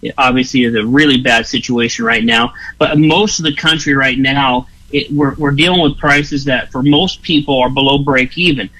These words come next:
So really getting those rallies is obviously critical, but rewarding them somehow, some way,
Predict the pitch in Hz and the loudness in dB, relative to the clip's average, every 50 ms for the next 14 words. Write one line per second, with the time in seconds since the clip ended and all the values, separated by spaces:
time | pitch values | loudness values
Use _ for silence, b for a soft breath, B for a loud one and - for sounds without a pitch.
0 | B B B - 151 147 143 139 - - - - - - 165 156 165 202 208 190 | B B B -2 0 2 2 0 -2 -8 -18 -18 -14 -6 -2 0 2 2 2 2
1 | 156 143 139 156 170 170 160 151 151 147 143 139 139 147 139 151 165 165 160 147 | 2 2 2 2 2 4 4 4 4 4 2 0 0 0 2 2 2 2 2 2
2 | 143 131 123 131 127 131 123 139 139 - - 156 170 180 196 180 - 156 139 143 | 2 0 0 -2 -4 -4 -6 -6 -8 -6 -2 -2 0 0 0 -2 -2 -2 -2 -2
3 | - - 180 180 175 - 160 143 143 143 127 143 143 143 147 147 151 170 196 220 | -2 -2 -2 -2 0 0 -2 0 0 -2 0 0 2 2 2 2 2 4 4 2
4 | 202 175 151 143 139 135 135 - - 156 147 143 147 147 135 - - 143 131 131 | 2 2 4 2 2 2 0 -2 -4 -4 -2 -2 -2 -2 -2 -4 -4 -4 -2 -2
5 | 135 147 180 190 180 151 143 - | -2 0 0 2 2 0 0 -2